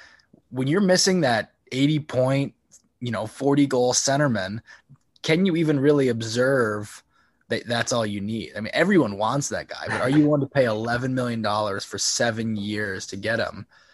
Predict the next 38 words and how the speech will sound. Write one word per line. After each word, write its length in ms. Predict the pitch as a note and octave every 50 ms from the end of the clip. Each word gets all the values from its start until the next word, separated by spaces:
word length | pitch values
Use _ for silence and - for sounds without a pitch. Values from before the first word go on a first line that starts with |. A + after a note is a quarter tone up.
| _ _ _ _ - - G#2+ G2+ - _ _ _ -
I 160 | - A2 A#2
don't 160 | C3 D#3 E3+
know. 400 | E3 D#3+ F3 G#3 G3+ D#3+ F#2+ - - -
And 100 | A#2+ C3
I 60 | C3 C#3
don't 120 | D3+ D3
know 140 | D3+ D#3 D#3
that 120 | D3+ D3
they 140 | D3 C#3 D3+
will 200 | D#3+ D3 G#2+ F#2+
be. 180 | F2+ E2+ - D2
Like, 260 | D2+ G2 A2+ A2 - _ -
you 200 | F#2+ A2 A2+ A2
know, 60 | G2+ F#2
I 100 | A#2+ C3
don't 120 | C#3 C#3
know 80 | C#3+ C#3
how, 360 | C3 C#3 C3+ C3 C3 B2+ - - _ _ _ _ - - - _ _ _ _ _ _ _ _ _ _ _ _ _ _ _ _ -
I 120 | - -
don't 120 | C#3 D3+ D#3+
know 80 | E3
how 120 | D3+ D#3+ C#3
Toronto 460 | - D#3 C3+ B2 C3 - - C#3 A#2+
necessarily 760 | G#2+ A#2 A2+ - A#2+ A2 - A#2+ A#2 A2+ A2 A2 G#2+ G2+ - _ _
could 200 | - C3 A2+ A2
necessarily 420 | A2+ A2+ G#2+ - - A#2+ A2 G#2+
say 220 | G2 - - A2 G#2+
that 160 | G#2 G#2 -
they 120 | - G#2+ G#2
feel 400 | - - A#2+ A#2 G2+ - - - _ -
amazing 640 | A2 G#2+ G#2+ A2 A#2 B2 C#3+ D3 A#2+ A#2 G#2+ G#2+
about 260 | G#2 G2+ G2 F#2+ F2+
where 120 | G#2 A2+ G#2+
that 180 | G#2+ G#2 F#2+
contract 440 | - - A#2+ A2+ G#2+ - A2 G#2 -
is 120 | A2 G2 G2
right 120 | G#2 F#2
now. 200 | A2+ A2 G2+ G2